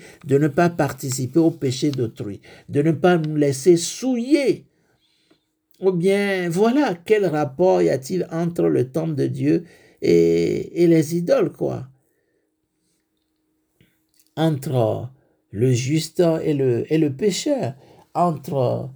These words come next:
le, le croyant, celui qui est né de nouveau, qui a été purifié par le sang de Jésus,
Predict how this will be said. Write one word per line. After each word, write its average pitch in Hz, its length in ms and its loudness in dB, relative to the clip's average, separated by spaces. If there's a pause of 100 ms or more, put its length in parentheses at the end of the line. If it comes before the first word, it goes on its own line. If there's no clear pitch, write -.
(240)
le, 110 1400 -2
le 143 160 -2
croyant, 156 460 2
celui 147 260 -2
qui 185 140 -2
est 170 120 6
né 156 180 -2
de 135 160 -2
nouveau, 135 280 -2
qui - 180 -2
a 156 40 2
été 156 240 2
purifié 175 640 0
par 160 280 -2
le 143 140 -2
sang 160 260 -6
de 139 120 -6
Jésus, 123 460 -6